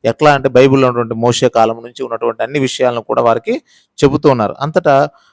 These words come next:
ఆ, మనం ఇరవై తొమ్మిదిలో చూసినట్లయితే, "అంతటా వారు, 'ప్రొద్దువాలినది, సంధ్య అవుతున్నది, మాతో ఉండుడు' అనేను."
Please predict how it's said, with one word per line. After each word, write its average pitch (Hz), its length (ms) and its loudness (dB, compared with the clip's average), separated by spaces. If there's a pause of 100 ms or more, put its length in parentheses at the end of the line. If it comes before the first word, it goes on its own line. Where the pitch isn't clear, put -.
(200)
ఆ, 117 60 -2
మనం 131 260 0
ఇరవై 131 200 2
తొమ్మిదిలో 139 400 -2
చూసినట్లయితే, 110 720 -4 (340)
"అంతటా 151 280 0
వారు, 135 240 6
'ప్రొద్దువాలినది, 139 720 4
సంధ్య 139 340 0
అవుతున్నది, 127 560 0 (440)
మాతో 117 460 2
ఉండుడు' 113 260 2
అనేను." 98 380 0